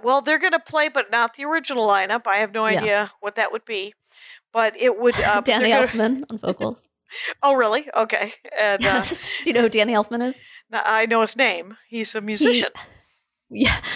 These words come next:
Speaker 2: Well, he is the lead singer of Oingo Boingo, but he was also, he also composes for a lot of Tim Burton movies. You would know
Speaker 1: Oh.
Speaker 2: him from Batman and,
Speaker 1: Right,
Speaker 2: um,
Speaker 1: right. He does a lot of, uh, t-, t-, movies and television. Uh,
Speaker 2: Yeah.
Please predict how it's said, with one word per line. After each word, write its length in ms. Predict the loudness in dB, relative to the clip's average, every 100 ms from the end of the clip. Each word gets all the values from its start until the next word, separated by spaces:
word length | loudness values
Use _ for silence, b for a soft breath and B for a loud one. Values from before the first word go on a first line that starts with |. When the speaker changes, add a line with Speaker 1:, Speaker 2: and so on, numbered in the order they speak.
| B
Speaker 2:
Well, 100 | -2
he 120 | 2
is 80 | 2
the 80 | 2
lead 180 | 0 0
singer 300 | -2 0 2
of 340 | 2 0 -2 -8
Oingo 220 | -2 0 2
Boingo, 260 | 2 2
but 120 | 2
he 80 | 0
was 100 | 0
also, 320 | 0 0 -2 -4
he 160 | 0 0
also 480 | 2 2 0 -2 _ _ -14
composes 480 | -4 0 2 0 0
for 240 | 0 0
a 60 | -2
lot 260 | 0 2 2
of 280 | 0 -6 _ _ _ _ _ _ _ _ -6
Tim 220 | -2 2
Burton 300 | 2 2 2
movies. 420 | 2 4 2 2
You 60 | 2
would 100 | 2
know 200 | 2 2
Speaker 1:
Oh. 20 |
Speaker 2:
him 280 | 2 0 0
from 260 | 0 0
Batman 680 | 2 2 2 2 4 4 2
and, 480 | 0 0 0 -2 -4 0
Speaker 1:
Right, 140 | 2
Speaker 2:
um, 60 | 4
Speaker 1:
right. 320 | 2 0 -4
He 80 | -6
does 220 | 0 0
a 60 | 0
lot 240 | 2 2
of, 140 | 2 2
uh, 140 | 0 0
t-, 120 | -6 -8
t-, 100 | -8 -10
movies 400 | -2 0 0 -4
and 100 | -2
television. 600 | 0 0 0 -2 -6 -8 -12 -2
Uh, 280 | 0 0 -4 _ _ _ _ _ _ -4
Speaker 2:
Yeah. 240 | -2 -2